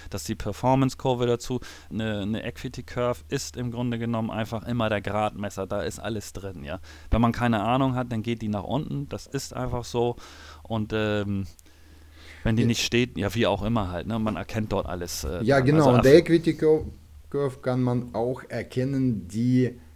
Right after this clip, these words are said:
Speaker 2: das Risk- und Money-Management, also wenn die Equity-Kurve
Speaker 1: Ja.
Speaker 2: aussieht wie ein Kettensägenblatt, dann kannst du ja dir vorstellen, wie viel Blut da dran
Speaker 1: <laughs>
Speaker 2: hängt, ja.
Speaker 1: Ja.
Speaker 2: Und wenn die Equity-Kurve relativ glatt verläuft mit n kleinen Ausschlägen nach unten,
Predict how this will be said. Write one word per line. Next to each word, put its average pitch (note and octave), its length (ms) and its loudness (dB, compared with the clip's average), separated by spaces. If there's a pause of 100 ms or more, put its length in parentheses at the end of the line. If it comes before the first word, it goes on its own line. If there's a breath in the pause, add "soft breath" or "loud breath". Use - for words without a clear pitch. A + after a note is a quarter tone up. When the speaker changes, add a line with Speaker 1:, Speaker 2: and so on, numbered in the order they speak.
Speaker 2:
das - 240 -2
Risk- C#3 240 0
und G#2+ 140 2
Money-Management, A2 840 2
also F#2 280 -2
wenn A#2+ 160 6
die A2+ 100 4
Equity-Kurve A2+ 720 2
Speaker 1:
Ja. - 60 2
Speaker 2:
aussieht A#2+ 520 6
wie G#2+ 100 6
ein A2 160 6
Kettensägenblatt, G#2+ 920 6
dann G#2 160 4
kannst A2 340 0
du A#2 140 8
ja A2 200 8
dir G2+ 220 6
vorstellen, A2 520 6
wie A#2 100 6
viel A2 200 4
Blut A2 500 8 (180)
da A#2 280 8
dran A2+ 340 4
Speaker 1:
<laughs> B2 120 8
Speaker 2:
hängt, A2 320 4
ja. G2+ 220 0 (380 loud breath)
Speaker 1:
Ja. A2 60 4
Speaker 2:
Und A2 120 6
wenn A2+ 160 8
die A2+ 60 8
Equity-Kurve A#2 680 4
relativ A#2 880 6 (260 loud breath)
glatt A2 320 2
verläuft A#2 460 2
mit G#2 280 0
n G#2+ 340 0
kleinen A#2 420 2
Ausschlägen A2 640 -2
nach G2 220 -4
unten, B2 480 -2